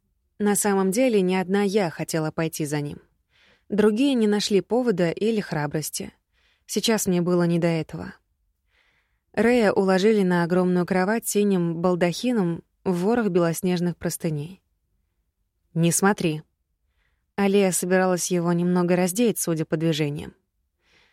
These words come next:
Сказала она это таким тоном, что я даже не подумала возражать. "Всё, можешь сесть рядом. Узнаю, что смотрела под одеяло, руки ошпарю.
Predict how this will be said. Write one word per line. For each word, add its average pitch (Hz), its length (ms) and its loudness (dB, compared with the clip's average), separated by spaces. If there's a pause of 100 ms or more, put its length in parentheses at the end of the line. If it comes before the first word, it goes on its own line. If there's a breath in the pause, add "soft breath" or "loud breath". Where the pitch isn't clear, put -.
(180)
Сказала 233 500 0
она 170 240 2
это 175 160 -6
таким 175 420 -2
тоном, 247 440 0
что - 180 -4
я 180 180 2
даже 185 220 2
не 190 120 2
подумала 196 440 0
возражать. 156 600 -6 (1120)
"Всё, 151 400 -2 (320)
можешь 214 400 2
сесть 185 260 -2
рядом. 151 360 -4 (1200 soft breath)
Узнаю, 196 480 4
что - 180 -2
смотрела 175 460 2
под 175 180 0
одеяло, 185 520 2 (340 soft breath)
руки 247 320 2
ошпарю. 156 580 -2